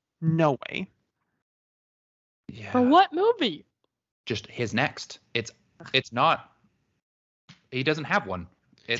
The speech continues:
Speaker 2: he's
Speaker 1: Yeah.
Speaker 2: saying,
Speaker 3: Doesn't even
Speaker 2: "For my
Speaker 3: have one.
Speaker 2: next one."
Speaker 1: I think he's just so salty about the way that Tenet went down with the pandemic and everything, and he's just not over it. And he's like, "I am Christopher Nolan. I can do what I want." And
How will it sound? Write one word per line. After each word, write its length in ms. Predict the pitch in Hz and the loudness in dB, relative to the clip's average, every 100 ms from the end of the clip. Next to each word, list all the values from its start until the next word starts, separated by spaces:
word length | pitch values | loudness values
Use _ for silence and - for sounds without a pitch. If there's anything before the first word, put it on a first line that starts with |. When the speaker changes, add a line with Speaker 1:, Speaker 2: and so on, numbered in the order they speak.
| - | -4
Speaker 2:
he's 140 | - 214 | -4 2
Speaker 1:
Yeah. 120 | 165 | 2
Speaker 2:
saying, 160 | 143 | 2
Speaker 3:
Doesn't 80 | 107 | -4
even 120 | 294 | -10
Speaker 2:
"For 40 | 147 | -2
my 60 | 139 | 0
Speaker 3:
have 40 | |
one. 20 | |
Speaker 2:
next 260 | 143 - - | 0 -4 -6
one." 280 | 147 101 90 - _ - | -4 -4 -8 -18 _ 2
Speaker 1:
I 120 | 214 | 2
think 180 | 226 226 | 2 -6
he's 160 | 226 - | -4 -4
just 240 | 208 - | -4 -4
so 240 | - 180 185 | 2 2 2
salty 360 | - 160 160 180 | 2 2 2 0
about 220 | 170 160 | 0 0
the 80 | 156 | 0
way 180 | 151 | 0
that 160 | 147 - | 0 -4
Tenet 280 | - 180 170 | -4 -4 -4
went 160 | 180 | -4
down 340 | 180 175 175 175 | 2 2 2 -2
with 140 | 160 | -4
the 180 | 151 143 | -2 -4
pandemic 480 | - 143 160 190 190 | -2 -6 -2 -2 -2
and 60 | 180 | -2
everything, 440 | 175 180 180 175 | -4 -4 -6 -4
and 100 | 151 | -6
he's 180 | 151 156 | -4 -6
just 220 | 160 - | -8 -4
not 400 | 147 139 135 135 | -2 2 2 0
over 300 | 123 113 131 | -4 -2 -4
it. 80 | - | -4
And 80 | 147 | -6
he's 240 | 127 156 147 | -4 -2 0
like, 220 | 143 - 156 | -2 -2 0
"I 140 | 156 | 2
am 160 | 165 165 | 0 -4
Christopher 400 | 117 - - 151 | -8 -10 -8 0
Nolan. 300 | 170 170 147 | 0 0 -4
I 80 | 143 | -8
can 160 | 143 | -8
do 100 | 135 | -8
what 100 | 127 | -8
I 60 | 123 | -10
want." 380 | 135 208 214 - _ - - _ _ | -2 0 0 -6 _ -20 -20 _ _
And 400 | 165 165 160 151 | -6 -4 -4 -8